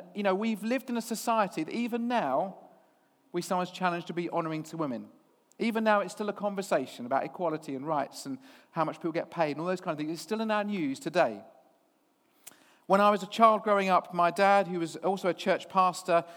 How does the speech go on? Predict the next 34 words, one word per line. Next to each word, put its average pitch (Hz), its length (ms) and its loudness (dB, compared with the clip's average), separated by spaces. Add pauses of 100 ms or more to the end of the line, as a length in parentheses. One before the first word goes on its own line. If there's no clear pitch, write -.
(140)
was 180 160 0
very 208 180 2
clear 208 340 0
that 147 120 -2
leadership 170 480 -2
was 151 140 -8
male. 147 420 -2 (1400)
That 165 100 0
if 156 100 -6
you 190 60 -6
want 214 140 -2
to - 20 -14
be 180 80 0
a 165 40 2
leader 196 200 -2
in 196 60 -6
the 190 40 -6
church, 208 380 0
you 165 80 -6
had 160 160 0
to - 80 -14
be 170 80 -4
a 165 60 -2
man 156 260 -2
before 135 220 -6
anything 147 260 -6
else. 107 220 -6
That 139 180 -2
was 131 140 -12
the, 135 180 -8
that 147 140 -2
was 139 80 -10
the 151 60 -10
deal. 113 300 -6